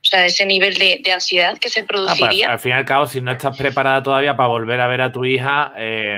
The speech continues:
Speaker 2: no tiene mucho sentido. O sea, si no estás preparada es por el, por el mero hecho de que se te vuelva a venir los episodios del pasado a la mente, ¿no? De recordar.
Speaker 1: Claro, claro.
Speaker 2: Entonces, si
Speaker 1: Claro.
Speaker 2: tú lo vas a contar y lo vas a exponer encima con una exposición tan grande como ha sido esto,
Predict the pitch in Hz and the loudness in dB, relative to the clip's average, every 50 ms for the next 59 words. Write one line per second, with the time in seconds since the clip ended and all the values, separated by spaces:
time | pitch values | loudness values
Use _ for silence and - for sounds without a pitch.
0 | 98 98 98 107 113 120 113 131 127 131 131 131 127 - 139 127 127 131 131 127 | -6 -8 -10 -10 -8 -4 -2 -2 -2 -2 -4 -6 -6 -6 -6 -6 -6 -6 -6 -6
1 | 123 131 127 127 131 135 120 110 120 127 123 120 - - 117 120 131 127 135 127 | -4 -2 0 0 0 -2 -2 -2 -2 0 0 0 -2 -2 -2 -2 -2 -2 -2 -4
2 | - 143 135 135 135 135 139 143 143 147 131 - 151 147 143 135 131 131 - - | -2 -2 0 0 2 2 2 2 0 -2 -2 -2 -2 0 0 0 -2 -2 -4 -6
3 | - - 131 123 117 113 117 123 131 139 139 139 143 143 143 143 127 - - 170 | -8 -6 -4 -4 -4 -4 -4 -4 -2 0 2 2 2 2 2 0 -2 -2 -4 -2
4 | 170 175 170 _ _ _ _ _ _ _ _ _ - 110 107 143 139 135 131 127 | -4 -4 -6 _ _ _ _ _ _ _ _ _ -18 -4 0 0 2 2 2 2
5 | 131 117 - - 139 131 - 127 123 120 120 117 117 131 131 135 135 135 139 139 | 0 -2 -4 -8 -8 -8 -8 -8 -8 -8 -8 -6 -4 -2 -2 -2 -2 0 0 0
6 | 143 139 135 135 139 139 143 139 139 139 135 123 - 117 - - 135 127 123 143 | -2 -2 -4 -6 -6 -4 -2 -2 -2 -2 -4 -6 -8 -10 -6 -4 -4 -2 0 0
7 | 139 131 131 139 135 - 131 120 - 135 127 131 139 143 139 139 135 127 120 110 | 0 0 -2 -2 0 0 -2 0 0 0 2 2 2 0 2 2 2 2 0 0
8 | 110 131 151 147 123 - 98 98 101 127 156 - _ _ _ _ _ _ _ _ | -2 -2 -2 -4 -4 -6 -8 -6 -6 -6 -8 -8 _ _ _ _ _ _ _ _
9 | _ - - _ - - 113 117 113 110 101 107 113 123 139 147 127 226 214 - | _ -20 -20 _ -12 -8 -6 -4 -4 -4 -2 -2 0 2 2 2 0 -2 -4 -6
10 | 98 104 - - - - _ _ _ _ _ _ - _ - 101 104 113 104 127 | -6 -6 -6 -8 -12 -16 _ _ _ _ _ _ -20 _ -14 -10 -10 -8 -6 -6
11 | 127 - 127 131 - 131 131 139 143 147 143 139 139 135 127 139 135 - 135 135 | -4 -2 -2 0 2 2 4 4 4 4 4 4 4 2 2 2 0 0 0 -2
12 | 123 - 147 156 143 135 131 123 127 123 123 131 127 - - 131 131 147 151 139 | 0 0 0 0 2 0 2 2 2 2 2 0 -2 -4 -4 -2 0 0 0 0
13 | 110 82 - _ _ _ _ _ _ - 113 113 101 - - 143 143 139 120 110 | 0 -4 -8 _ _ _ _ _ _ -20 -20 -20 -12 -8 -6 -4 -4 -4 -4 -4
14 | 120 123 139 131 123 - 135 123 - 123 120 - 143 139 127 - 127 123 117 113 | -4 -4 -4 -4 -2 -2 -4 -4 -4 -8 -10 -8 -10 -8 -4 -4 -4 -4 -4 -4
15 | 113 120 135 143 135 127 117 107 113 110 113 117 - - 131 123 123 127 127 - | -4 -2 -2 -2 -2 -4 -6 -6 -4 -4 -4 -4 -2 0 0 0 0 0 -2 -2
16 | 156 165 175 | -2 -2 -2